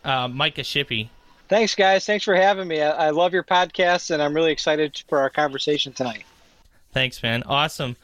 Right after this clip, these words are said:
Speaker 1: Um, Micah, for anyone who doesn't know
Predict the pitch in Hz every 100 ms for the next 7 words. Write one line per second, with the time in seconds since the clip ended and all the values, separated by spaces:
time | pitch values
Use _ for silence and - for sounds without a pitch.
0 | - - - 175 175 185 185 180 - _
1 | _ _ _ _ - 220 233 233 - 190
2 | - 214 226 226 220 262 269 247 202 202
3 | 151 175 180 185 190 - 175 165 165 160
4 | 160 165